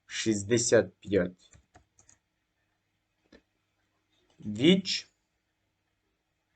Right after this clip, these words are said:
Сто. Готово.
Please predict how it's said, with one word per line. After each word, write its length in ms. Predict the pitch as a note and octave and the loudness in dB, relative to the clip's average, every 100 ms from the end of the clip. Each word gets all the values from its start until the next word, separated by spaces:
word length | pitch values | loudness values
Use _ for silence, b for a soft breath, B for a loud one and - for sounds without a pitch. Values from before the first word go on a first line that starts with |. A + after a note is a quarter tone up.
| _ - _ _ _ - | _ -20 _ _ _ -20
Сто. 460 | - - G#2 A2+ C3+ _ _ _ _ _ _ _ _ | -18 -2 2 2 0 _ _ _ _ _ _ _ _
Готово. 500 | G#2+ A2+ A#2 F2+ E2+ | -2 0 2 0 -2